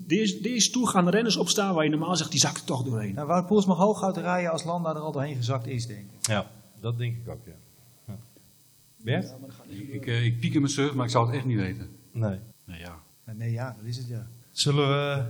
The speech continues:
Speaker 3: de zaal vragen? Wat denken jullie? Is de ja, de hoop doet leven, of is het... Ja?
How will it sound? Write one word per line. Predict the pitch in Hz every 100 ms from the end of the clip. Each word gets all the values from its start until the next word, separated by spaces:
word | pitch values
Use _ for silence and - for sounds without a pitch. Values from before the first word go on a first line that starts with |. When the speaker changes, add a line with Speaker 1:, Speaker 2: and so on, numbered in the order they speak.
| -
Speaker 3:
de | 123
zaal | 120 160 165
vragen? | 160 160 143 185 - - -
Wat | 131
denken | 151 147
jullie? | 170 175 185 - - - - - - - - - - - - - - - - - - - - - - - -
Is | - 117
de | 117
ja, | 120 135 143 135 - 117
de |
hoop | 117 123 151 127
doet | 123
leven, | 117 165 185 190
of | 165 -
is | 151
het... | 143 - - - - - _ - - - - - - - - -
Ja? | 127 139